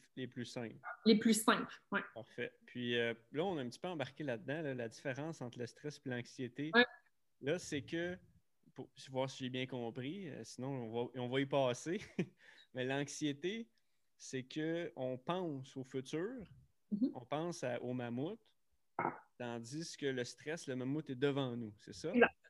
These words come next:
Speaker 2: Ouais, c'est vraiment ça. Fait que dans le fond, le stress, c'est une réponse biologique du corps
Speaker 1: OK.
Speaker 2: pour combattre ou fuir une menace qui est là. Ok ? Fait que, mettons, euh, ça peut être un mammouth, comme dans le cas d'un stresseur absolu, ça peut être parce que le feu, il est devant soi,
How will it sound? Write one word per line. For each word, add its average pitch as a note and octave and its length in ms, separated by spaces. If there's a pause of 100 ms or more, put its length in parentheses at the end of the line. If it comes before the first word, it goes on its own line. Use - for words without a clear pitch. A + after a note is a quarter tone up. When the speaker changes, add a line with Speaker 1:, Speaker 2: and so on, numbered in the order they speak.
(100)
Speaker 2:
Ouais, C4 100
c'est B3 140
vraiment C4 280
ça. E3+ 200
Fait A3+ 80
que G#3+ 60
dans A3 100
le A3 60
fond, F#4+ 200
le G#3+ 120
stress, D#4+ 520 (140)
c'est - 160
une A3 80
réponse B3 480
biologique G#3+ 640
du G3 80
corps B3+ 540 (280)
Speaker 1:
OK. A2+ 160 (360)
Speaker 2:
pour D#4+ 180
combattre B3+ 380
ou - 20
fuir C#4 240
une B3 180
menace G#3 360 (160)
qui G3+ 200
est - 20 (120)
là. G3+ 240 (380)
Ok ? F3+ 80 (120)
Fait A3 120
que, - 60 (260)
mettons, C4 360 (280)
euh, G3 140
ça F#3+ 120
peut B3 140
être C4 80
un A#3 100
mammouth, G3+ 400
comme F#3+ 160
dans F3+ 100
le F3+ 60
cas A3+ 120
d'un G#3+ 120
stresseur G3 400
absolu, G3+ 440
ça A3+ 140
peut F#3+ 120
être G#3+ 100
parce F3+ 140
que F3+ 100
le F3 120
feu, A#3 180
il A3 140
est - 20
devant F3 340
soi, G3+ 280